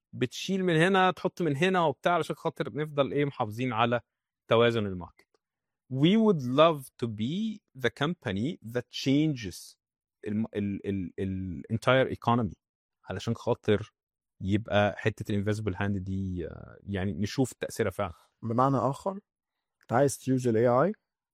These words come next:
Speaker 2: إن هو يبقى الواجهة اللي بتسبورت ال intelligence على ال humans during العمليات بتاعتهم. ده هيليد to more documents understanding, more voice and more voice assessment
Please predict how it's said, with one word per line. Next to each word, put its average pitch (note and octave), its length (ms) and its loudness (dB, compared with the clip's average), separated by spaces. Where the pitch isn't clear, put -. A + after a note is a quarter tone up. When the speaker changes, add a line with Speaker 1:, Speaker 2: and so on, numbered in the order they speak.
Speaker 2:
إن A#2+ 160 -4
هو B2+ 300 2
يبقى A2+ 480 0
الواجهة G#2+ 600 -2
اللي B2 280 -6
بتسبورت - 880 -4
ال G#2+ 200 0
intelligence A#2 440 -4
على G#2+ 120 -2
ال A#2+ 60 -2
humans C#3+ 400 -2
during B2 280 2
العمليات G#2+ 340 0
بتاعتهم. B2 500 -4
ده B2 100 -2
هيليد A#2+ 440 0
to G#2+ 60 -6
more B2+ 380 2
documents B2+ 400 -2
understanding, A#2+ 560 -4
more A#2 180 0
voice B2+ 600 2
and A2 60 -4
more A#2 160 0
voice B2 280 0
assessment A#2+ 440 -4